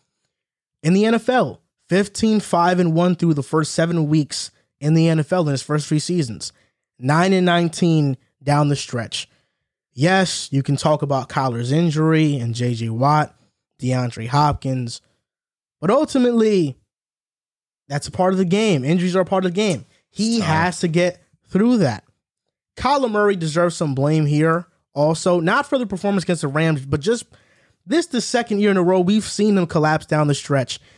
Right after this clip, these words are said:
Speaker 1: And somebody added me on Twitter or the podcast Twitter and said, "Tell Drew that never talk about Kyler Murray being top five again."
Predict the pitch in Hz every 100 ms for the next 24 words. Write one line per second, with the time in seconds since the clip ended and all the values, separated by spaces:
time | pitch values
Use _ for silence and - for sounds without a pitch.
0 | _ - 185 180 - 247 294 269 190 226
1 | 254 208 185 180 160 - 226 190 151 151
2 | 151 147 - 185 220 196 165 - 170 156
3 | 143 185 170 139 _ _ _ _ _ _
4 | - 214 233 170 151 233 226 165 143 160
5 | _ _ _ - 170 220 208 196 165 165
6 | 165 180 170 160 160 147 139 143 135 160
7 | 143 - 143 127 117 135 151